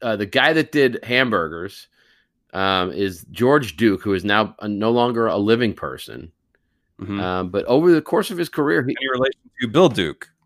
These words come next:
Speaker 1: Uh, I doubt it. But this guy has worked with Zappa,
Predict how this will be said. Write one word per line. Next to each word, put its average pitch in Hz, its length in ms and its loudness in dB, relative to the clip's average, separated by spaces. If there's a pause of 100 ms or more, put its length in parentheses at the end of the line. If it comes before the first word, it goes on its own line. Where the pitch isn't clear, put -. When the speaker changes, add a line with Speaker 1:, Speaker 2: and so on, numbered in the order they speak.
(360)
Speaker 1:
Uh, 82 200 -6
I 80 40 -6
doubt 76 320 -8
it. - 120 -18 (840)
But 101 300 0
this 143 220 2
guy 117 160 4
has 107 220 0
worked 104 220 -2
with 82 100 -8
Zappa, 123 680 2